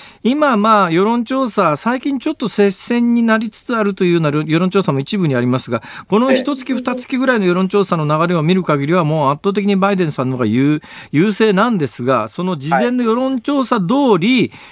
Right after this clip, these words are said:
Speaker 1: 十一月三日の大統領選挙で、バイデンさんが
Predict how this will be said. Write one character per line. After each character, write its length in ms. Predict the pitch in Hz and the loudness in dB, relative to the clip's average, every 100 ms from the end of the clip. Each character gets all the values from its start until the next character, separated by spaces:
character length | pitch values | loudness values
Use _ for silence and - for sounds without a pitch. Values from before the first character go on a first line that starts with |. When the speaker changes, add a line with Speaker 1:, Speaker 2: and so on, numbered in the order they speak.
| - | -4
Speaker 1:
十 180 | 156 214 | 0 2
一 120 | - | 2
月 220 | 254 214 | -2 0
三 100 | 220 | -2
日 140 | 214 226 | 0 0
の 80 | |
大 180 | 190 190 | 2 0
統 160 | 214 233 | 0 -2
領 140 | 233 | -2
選 180 | 208 233 | -2 -2
挙 160 | 170 147 | -2 -2
で、 200 | 185 143 | 0 0
バ 260 | 147 226 | 0 0
イ 80 | 240 | 0
デ 120 | 202 | 0
ン 120 | 175 | -2
さ 160 | 147 143 | -2 -4
ん 140 | 139 | -2
が 220 | 190 220 | -2 -2